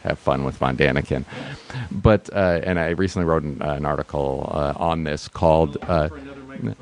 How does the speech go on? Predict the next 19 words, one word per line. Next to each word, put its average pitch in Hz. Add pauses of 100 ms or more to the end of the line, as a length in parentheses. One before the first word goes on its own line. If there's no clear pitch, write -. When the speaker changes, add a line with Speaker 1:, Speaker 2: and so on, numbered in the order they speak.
(160)
Speaker 2:
Keep -
going. 78
Speaker 1:
uh, 71
called 87
the, 80
uh, 73 (240)
the, 73 (100)
the, 69 (220)
the 85
Training 104
Wheels 85
of 85
the 85
Gods, 78
you 95
know, 76
obviously 82
<laughs> 101
making, 92